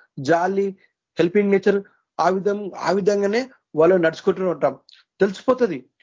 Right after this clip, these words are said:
మన, మన గుణగణాలు చెప్పేస్తే వాళ్ళు ఇట్టేనే చెప్పేస్తారు రెండు రోజులు ఉంటే, "బ్రదర్, మీరు బైబిల్ బిలీవర్ కదా" అని. ఎందుకంటే కఠినంగా మాట్లాడితే ఎవరు వినరు. కఠినంగా ఎప్పుడు మాట్లాడాలంటే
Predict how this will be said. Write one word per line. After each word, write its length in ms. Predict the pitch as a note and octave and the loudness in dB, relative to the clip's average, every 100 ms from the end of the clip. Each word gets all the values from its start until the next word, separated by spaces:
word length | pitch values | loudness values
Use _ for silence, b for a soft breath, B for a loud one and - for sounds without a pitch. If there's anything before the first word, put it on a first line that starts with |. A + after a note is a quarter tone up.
| _ _ _ | _ _ _
మన, 300 | D3+ F3 G3+ | -2 0 0
మన 440 | G3 F3 F3 F#3+ G3 | -2 -4 -4 0 0
గుణగణాలు 760 | E3 F3 G#3 G#3 A3 G#3+ G#3+ | 0 -2 -2 -2 -4 -2 -2
చెప్పేస్తే 420 | G3+ F#3+ G3+ G3 | -2 -2 -2 0
వాళ్ళు 160 | A3 E3+ | 0 0
ఇట్టేనే 340 | D#3+ G#3+ A#3 | 0 0 2
చెప్పేస్తారు 460 | G3 F#3+ F3+ E3+ D#3+ | 0 0 0 0 0
రెండు 180 | D#3+ D#3+ | 0 2
రోజులు 160 | F#3 | 2
ఉంటే, 260 | E3+ D3+ C3+ _ b b _ | 0 -2 -10 _ b b _
"బ్రదర్, 220 | C3+ C#3+ D#3+ | 0 2 2
మీరు 180 | D#3 | 0
బైబిల్ 440 | C#3 B2+ C3+ C3+ D#3 | -2 -2 -2 -2 -4
బిలీవర్ 460 | C#3+ C#3+ C#3 C#3 | 0 2 2 0
కదా" 140 | C3 B2+ | 0 -4
అని. 140 | A2+ - _ B B B - | -6 -14 _ B B B 2
ఎందుకంటే 500 | G3 A#3 A3+ A#3+ B3+ - _ _ _ _ _ _ - | 2 2 2 0 -2 -6 _ _ _ _ _ _ -6
కఠినంగా 460 | E3 G#3+ A#3 A3+ | -4 0 0 2
మాట్లాడితే 540 | G#3+ F3 G3 F3+ A3 F#3 | 0 -2 -4 -4 -2 -2
ఎవరు 280 | D3+ F3+ | 0 -2
వినరు. 480 | A3 E3 C#3+ F#3 D3+ _ _ _ _ _ _ _ _ _ - | -2 -2 0 0 0 _ _ _ _ _ _ _ _ _ -8
కఠినంగా 440 | D3 G3 A3+ A3+ | -2 0 2 2
ఎప్పుడు 320 | F3 E3 A3+ | 2 2 0
మాట్లాడాలంటే 1040 | G#3 G3 F#3+ G3 G3 F#3+ F3+ F#3 F#3 G#3+ | 2 0 -2 -2 0 0 -2 -2 -2 -4